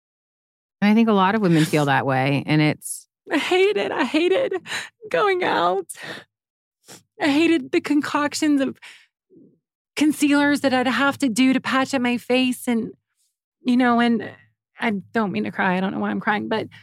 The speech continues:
Speaker 2: I just, it really, really bothered me. And I was at my wit's end on this really horrible,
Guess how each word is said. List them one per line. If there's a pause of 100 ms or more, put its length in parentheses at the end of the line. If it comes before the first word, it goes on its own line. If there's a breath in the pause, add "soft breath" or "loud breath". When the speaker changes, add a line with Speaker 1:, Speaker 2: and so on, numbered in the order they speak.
(160 loud breath)
Speaker 2:
I
just,
it
really,
really
bothered
me.
And
I
was
at
my
wit's
end
on
this (440)
really (320)
horrible,